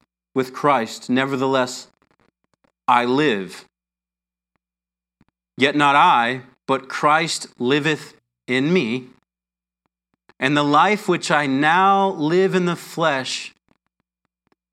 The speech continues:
I live by the faith of the Son of God who loved me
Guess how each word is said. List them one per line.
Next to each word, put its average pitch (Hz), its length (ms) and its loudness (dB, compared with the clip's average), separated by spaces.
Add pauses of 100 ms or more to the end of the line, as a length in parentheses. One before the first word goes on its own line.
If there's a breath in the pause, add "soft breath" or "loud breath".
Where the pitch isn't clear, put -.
(340)
I 139 200 4
live 156 380 -2
by 135 140 2
the 117 140 -4
faith - 760 -6 (760 soft breath)
of 127 160 0
the 135 80 -2
Son 165 340 0
of 123 160 -4
God 135 360 2
who 160 140 -6
loved 151 520 -2
me 131 340 -4